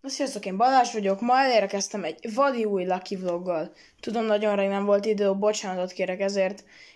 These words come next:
Idő, meg hát nagyjából ötletem se volt nagyon, hogy mi történt. Ö, voltam máshol is,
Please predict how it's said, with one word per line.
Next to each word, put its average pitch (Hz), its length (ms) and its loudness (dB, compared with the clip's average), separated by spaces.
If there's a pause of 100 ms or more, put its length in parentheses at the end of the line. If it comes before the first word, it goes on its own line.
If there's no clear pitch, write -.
(120)
Idő, 220 580 2
meg 208 160 -2
hát 208 180 -4
nagyjából 202 420 2
ötletem 202 460 2
se 190 160 -6
volt 180 220 -2
nagyon, 180 220 -6
hogy 175 100 -6
mi 190 120 -2
történt. 196 640 -2 (540)
Ö, 175 320 0
voltam 185 480 0
máshol 196 540 -2
is, 185 440 -4